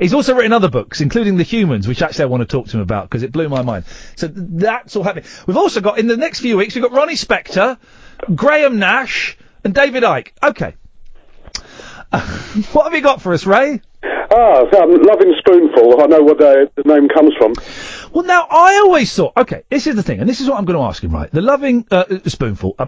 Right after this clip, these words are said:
Speaker 1: I always led to believe that the name came from, and I'm gonna use, um, medical language.
Speaker 2: Go for it.
Speaker 1: Um,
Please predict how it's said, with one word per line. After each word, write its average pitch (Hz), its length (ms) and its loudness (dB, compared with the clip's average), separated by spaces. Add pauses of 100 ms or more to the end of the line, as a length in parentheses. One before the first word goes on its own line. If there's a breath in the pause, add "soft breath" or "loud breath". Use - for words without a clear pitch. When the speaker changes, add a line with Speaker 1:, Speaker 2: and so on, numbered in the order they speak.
Speaker 1:
I 269 240 2
always 285 680 -2
led 214 160 0
to 180 80 -6
believe 90 600 -4
that 135 380 -2
the 143 120 0
name 214 320 0
came 113 300 -2
from, 95 380 -4 (520 loud breath)
and 180 100 2
I'm 254 120 0
gonna 330 200 0
use, 302 440 0
um, 208 260 2
medical 202 380 0
language. 147 680 -4 (280)
Speaker 2:
Go 120 180 4
for 101 140 2
it. - 80 0 (360 soft breath)
Speaker 1:
Um, 190 260 2